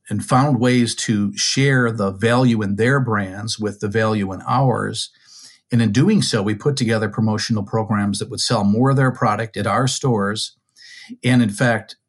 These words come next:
more of the entire category of the product, like if we were selling a certain cereal brand, what we found with doing the right type of promotion, we could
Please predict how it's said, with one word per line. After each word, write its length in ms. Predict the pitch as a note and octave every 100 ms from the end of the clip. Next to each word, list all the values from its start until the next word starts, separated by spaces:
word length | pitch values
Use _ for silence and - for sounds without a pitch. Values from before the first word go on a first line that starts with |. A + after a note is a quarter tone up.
| A#2+
more 220 | B2+ C3+
of 40 |
the 120 | A#2
entire 320 | G2+ A2 A#2+ G2
category 720 | - C3+ F#3+ F#3 G2+ E2+ -
of 40 | -
the 80 |
product, 400 | G#2 G2+ F#2+ A2
like 140 | G#2 G2+
if 40 |
we 60 | B2+
were 100 | G#2+
selling 320 | - A#2 G#2+
a 60 | F#2+
certain 300 | - A#2 G2+
cereal 420 | - A#2+ C3 A2+
brand, 460 | G2 F2+ F2+ G2+ - _ - - - - _
what 140 | A2+
we 120 | B2 A2
found 360 | A2+ B2 D3
with 160 | A2 G2
doing 240 | B2 A2
the 100 | G2+
right 240 | F#2+ B2 C3+
type 280 | - G#2+
of 100 | A2+
promotion, 480 | G2+ G2 B2 C3+ F2
we 140 | G#2+ C#3
could 240 | G2+ -